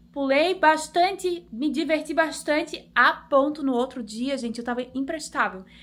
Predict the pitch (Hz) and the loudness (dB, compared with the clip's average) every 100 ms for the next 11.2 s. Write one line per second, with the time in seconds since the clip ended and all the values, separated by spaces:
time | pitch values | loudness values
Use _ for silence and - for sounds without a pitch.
0 | - - - - 247 247 247 240 240 392 | -20 -20 -20 -2 2 4 4 2 0 0
1 | 403 415 254 302 466 - 330 269 - 508 | 2 2 2 2 0 2 6 6 4 -2
2 | 554 - - - _ - _ - - 311 | -4 -10 -20 -20 _ -20 _ -20 -2 2
3 | 381 349 381 392 381 370 302 339 233 202 | 4 4 2 0 2 2 4 2 0 -4
4 | - 277 254 226 - 226 214 220 233 240 | -8 -4 -2 -4 -6 -4 -4 -4 -2 -2
5 | - 269 - 294 226 220 208 214 202 202 | 0 -2 6 6 6 0 -2 -6 -4 -4
6 | 302 - - - 262 269 262 349 320 320 | -4 -10 -20 0 4 4 6 4 4 0
7 | 311 - 320 359 294 302 370 466 - 277 | 2 6 6 4 -6 -2 -2 -2 2 4
8 | 240 226 226 247 220 214 339 - - - | 4 -2 -6 -4 -2 -2 -4 -8 -20 -20
9 | _ 226 233 226 226 220 214 208 208 247 | _ 2 6 6 6 6 4 -2 -4 -6
10 | - 254 240 269 349 415 415 349 302 202 | 2 4 6 4 4 2 2 2 2 0
11 | 180 | -2